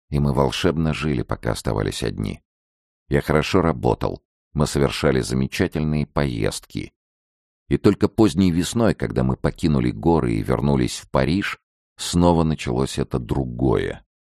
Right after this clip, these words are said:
Раскаяние было хорошим и правильным чувством. И будь я более хорошим человеком, оно могло бы сохранить меня для чего-то похуже.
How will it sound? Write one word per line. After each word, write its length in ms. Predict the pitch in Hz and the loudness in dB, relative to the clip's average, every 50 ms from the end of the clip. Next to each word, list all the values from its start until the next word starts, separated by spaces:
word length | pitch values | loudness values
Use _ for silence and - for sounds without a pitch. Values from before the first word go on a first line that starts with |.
| _ _ _ _ _ _ _ - | _ _ _ _ _ _ _ -4
Раскаяние 600 | - 76 87 - - - 113 104 98 98 92 90 87 | -4 -2 -2 -2 -2 0 0 2 2 2 2 2 0
было 260 | 76 78 87 82 80 | 0 2 2 2 0
хорошим 640 | - - - 87 90 107 104 92 - - 55 50 52 | -2 -2 -2 -2 0 0 -2 -2 -4 -4 -4 -4 -6
и 60 | 50 | -6
правильным 640 | - - 76 87 87 71 60 53 53 52 50 50 | -4 0 0 2 2 2 0 -2 -4 -4 -6 -6
чувством. 580 | 50 - - 69 52 - - - 50 50 50 - _ _ _ _ _ _ _ _ _ - | -8 -6 -6 -6 -6 -6 -6 -8 -8 -8 -8 -12 _ _ _ _ _ _ _ _ _ -2
И 60 | 80 | 2
будь 220 | 78 101 110 - | 4 4 4 6
я 140 | 95 101 95 | 6 4 4
более 480 | 85 82 87 104 104 95 90 87 85 78 | 4 6 6 6 8 8 8 6 4 4
хорошим 580 | - 90 90 90 98 104 98 - - 110 101 | 2 2 4 4 4 2 2 0 -2 -2 -2
человеком, 640 | - - 95 90 92 92 90 87 82 - 80 69 67 | -2 -2 0 2 2 2 2 2 2 0 0 0 0
оно 160 | 65 67 69 | 2 2 2
могло 320 | 71 69 65 60 65 73 | 2 2 2 2 2 2
бы 140 | 67 65 76 | 4 2 2
сохранить 680 | - - - - - - 82 90 104 - 92 - - | 0 -2 -6 -6 -2 0 2 2 2 2 0 0 -2
меня 280 | 57 55 53 53 50 50 | -4 -4 -4 -4 -4 -4
для 180 | - 58 62 | -4 -6 -6
чего-то 400 | 60 - - 64 57 55 - - | -6 -4 -4 -2 -2 -2 -4 -6
похуже. 600 | - - 69 67 - - 78 65 - - - - | -6 -4 -4 -4 -2 -2 -2 -2 -2 -2 -6 -8